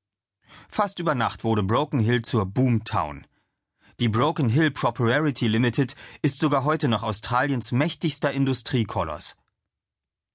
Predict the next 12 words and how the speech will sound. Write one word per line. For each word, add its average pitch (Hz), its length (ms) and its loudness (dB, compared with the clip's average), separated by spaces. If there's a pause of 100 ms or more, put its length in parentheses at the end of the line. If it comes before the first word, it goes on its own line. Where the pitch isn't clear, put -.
(880)
Neunzehnhundertdreiundneunzig 160 1400 2
hatte 123 180 0
die 120 100 0
Stadt - 280 0
sechzehn 143 600 0
Minen, 123 440 2
in 110 160 0
der 117 200 2
achttausendsiebenhundert 143 1160 2
Bergleute 104 500 0
beschäftigt 90 540 -4
waren. 82 400 -2